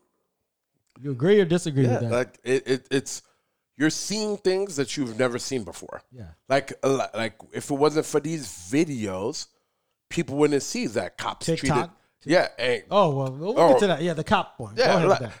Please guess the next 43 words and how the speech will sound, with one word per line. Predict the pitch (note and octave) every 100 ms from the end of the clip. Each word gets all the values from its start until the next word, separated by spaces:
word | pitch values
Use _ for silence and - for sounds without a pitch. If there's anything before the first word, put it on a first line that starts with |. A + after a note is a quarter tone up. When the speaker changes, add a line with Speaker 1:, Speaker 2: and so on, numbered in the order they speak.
| -
Speaker 2:
yeah, | F3+ A#2+
like, | B2+ C3 - - _ _ -
if, | E3 - -
if | - -
it | G#3+
wasn't | D4+ E4+
for | - G3+ G3+
these, | F#3 F#3+ F#3 F3+ - - _ _ A2 G2 -
uh, | C3 B2+
videos | F2 A2 B2 C#3 F3 F3 -
and | A#2 -
people | - B2+
posting | - G#2 A#2 - C#3
it, | E3+ - _ _ _ _ _
like, | B2+ B2 -
it's | - -
still | - B3
a, | E3 C3 -
it |
would | F#3 F3+
have |
been | E3+ E3+
still | - F3+ F3
a |
myth | E3+ C#3
that, | D3 C3 A#2+ - - -
"Oh, | D#3 D3+
yeah, | C#3+ C3+
I | B2+
still | C3 - C#3
have | C3 A#2+
a |
tough | A#2+ - C#3 -
time | C3+ B2+ G#2+
when | G#2+
I | G#2
get | G#2 G2+
pulled | - A#2
over | G#2+ G2+
by | F#2+
the | F#2
cops." | A2 - -
Speaker 1:
Mm-hmm. | - B2 C#3